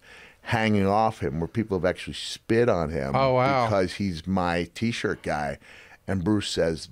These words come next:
Speaker 1: "They hate you here." So I came out as a pure one hundred percent heel at the Lost Battalion Hall in Queens.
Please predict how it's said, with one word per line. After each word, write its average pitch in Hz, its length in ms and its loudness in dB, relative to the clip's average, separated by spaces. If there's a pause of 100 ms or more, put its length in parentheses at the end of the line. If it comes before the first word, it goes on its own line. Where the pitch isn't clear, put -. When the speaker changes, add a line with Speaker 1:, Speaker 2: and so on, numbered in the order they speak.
Speaker 1:
"They 104 340 -2
hate 92 580 -6
you 76 200 -4
here." 67 380 -14 (580)
So - 280 0
I 110 140 2
came 110 300 0
out 95 260 -2 (320)
as 98 220 -4
a 95 60 -2
pure - 580 -2
one 117 240 2
hundred 98 200 0
percent 76 420 -6
heel 80 460 -2
at 82 80 -12
the 69 80 -14
Lost 82 360 -2
Battalion 80 420 -2
Hall 80 220 -4
in 76 80 -8
Queens. 117 520 -2